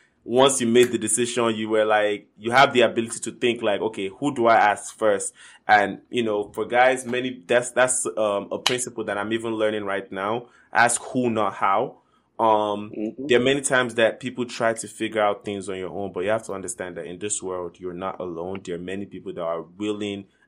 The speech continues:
Speaker 1: and verily ready to help you out with your situation. It's just for you to push yourself out there and be able to, like Ego said, tell your story to people. There are many people that, that even looking for every day to help people. In the U S, there are schools,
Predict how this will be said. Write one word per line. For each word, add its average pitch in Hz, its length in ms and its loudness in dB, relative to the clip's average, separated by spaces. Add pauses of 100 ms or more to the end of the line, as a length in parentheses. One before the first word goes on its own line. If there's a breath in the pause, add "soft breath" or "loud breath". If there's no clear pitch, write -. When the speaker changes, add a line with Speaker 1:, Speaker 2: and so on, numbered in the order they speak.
Speaker 1:
and 95 240 0
verily 117 520 2
ready 101 420 -2
to - 180 -10
help 101 300 -2
you 98 140 -2
out 92 120 0
with 90 140 -12
your 90 80 -8
situation. 92 680 -8 (260 soft breath)
It's 104 140 -8
just 113 200 -2
for 107 80 -6
you 107 140 -4
to 95 160 -8
push 104 260 -8
yourself 98 360 -4
out 95 220 -2
there 95 200 -8
and 90 100 -10
be 85 200 -8
able 98 160 -8
to, 92 120 -8
like 90 240 -8
Ego 101 220 -6
said, 95 460 -6
tell 107 200 0
your 92 140 -6
story 95 380 -6
to 90 120 -10
people. 87 460 -14 (380 loud breath)
There 95 120 -2
are 98 40 -4
many 110 180 -2
people 110 220 -10
that, 95 360 -4 (220)
that 127 420 6
even 156 300 2
looking 147 260 2
for 123 240 6
every 123 220 8
day 113 200 4
to 113 140 -6
help 117 240 2
people. 98 420 -8 (640)
In 107 60 -12
the 110 120 -4
U 147 200 6
S, 143 160 8
there 117 140 2
are 104 60 4
schools, 143 540 0